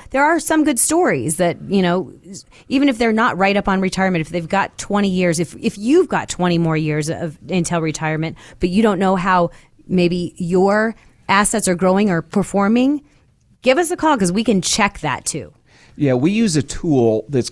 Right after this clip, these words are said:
Speaker 2: we talked about this on last week's program. It's called Wealth Watch. It's part of our technology platform in which we serve our clients. And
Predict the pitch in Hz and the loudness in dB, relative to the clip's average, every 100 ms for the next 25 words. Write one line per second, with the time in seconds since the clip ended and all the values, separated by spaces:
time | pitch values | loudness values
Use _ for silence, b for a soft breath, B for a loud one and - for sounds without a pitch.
0 | - 143 - 147 160 139 127 135 117 117 | -2 0 0 0 0 2 2 0 0 0
1 | 104 110 107 117 104 - - 104 92 90 | 2 2 0 -2 -4 -4 -2 0 0 -2
2 | 92 95 - 143 147 107 95 107 107 78 | -2 -4 -2 0 2 0 2 2 2 -4
3 | 69 67 - 90 - - 139 139 120 110 | -6 -6 -8 -10 -10 -4 -2 2 2 2
4 | - 104 - 95 107 101 95 - 107 101 | 0 -2 0 2 2 0 -6 -2 -2 -2
5 | - 104 85 92 98 98 92 110 95 - | -6 -8 -4 -2 -2 -2 -4 -4 -4 -4
6 | 90 90 95 - 185 196 95 76 - - | -4 0 -2 -2 -2 0 0 -2 -8 -2
7 | 117 110 | 0 2